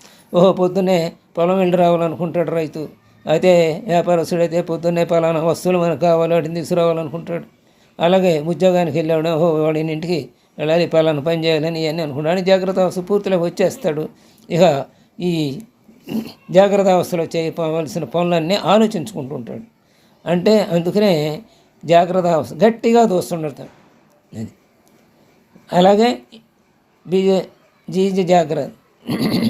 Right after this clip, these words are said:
బీజ జాగ్రత్త అనబడుతుంది అన్నాడు. ఏది? జాగ్రత్త అనబడుతుంది దీన్ని. బీజ జాగ్రత్త స్థితి తర్వాత ఈ స్థూల దేహం నేను,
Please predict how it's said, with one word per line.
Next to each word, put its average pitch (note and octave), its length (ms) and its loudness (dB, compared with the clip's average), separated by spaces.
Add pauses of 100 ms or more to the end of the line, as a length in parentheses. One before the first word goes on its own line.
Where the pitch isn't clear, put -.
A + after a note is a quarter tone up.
(120)
బీజ G3 280 4
జాగ్రత్త E3+ 520 0
అనబడుతుంది D3+ 640 -6
అన్నాడు. C3+ 260 -10 (800)
ఏది? F#3 520 2 (340)
జాగ్రత్త G3+ 460 4
అనబడుతుంది D3 500 -4
దీన్ని. B2 200 -10 (960)
బీజ G#3+ 240 4
జాగ్రత్త G#3 540 2
స్థితి C4+ 420 -2
తర్వాత G3 840 2 (140)
ఈ A3+ 180 0
స్థూల A3 380 4
దేహం E3+ 460 -2
నేను, F3 360 -4